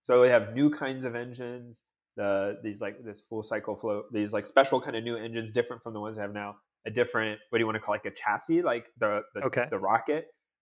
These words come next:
Speaker 1: And instead of right now, it's mostly the liquid fuel rocket and then a tiny little thing at the top, right? That is, you know, can't really hold all that much. You can put people on the top with the,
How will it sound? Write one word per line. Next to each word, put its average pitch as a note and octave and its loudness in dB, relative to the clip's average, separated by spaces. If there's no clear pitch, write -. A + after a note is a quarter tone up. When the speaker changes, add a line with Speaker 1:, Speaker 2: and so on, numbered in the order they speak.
Speaker 1:
And C3+ 0
instead D#3+ 6
of D3 10
right C#3 8
now, C#3 10
it's B2 -2
mostly C#3 6
the B2 4
liquid B2 2
fuel A#2+ 2
rocket A#2 2
and A#2+ -6
then A2+ -4
a C3 -4
tiny E4 0
little F#3+ 6
thing E3 -6
at B2+ -6
the A2 -8
top, G#2 2
right? A2+ -4
That A2 0
is, G#2+ -6
you A2+ -10
know, G#2 -6
can't C3+ -6
really C3+ 0
hold B2 2
all F3+ 6
that E3+ 0
much. D#3+ -4
You D3 -8
can D3+ -2
put - -6
people D3 4
on C#3 -2
the C#3+ -6
top C3 -2
with A#2+ -8
the, A2 0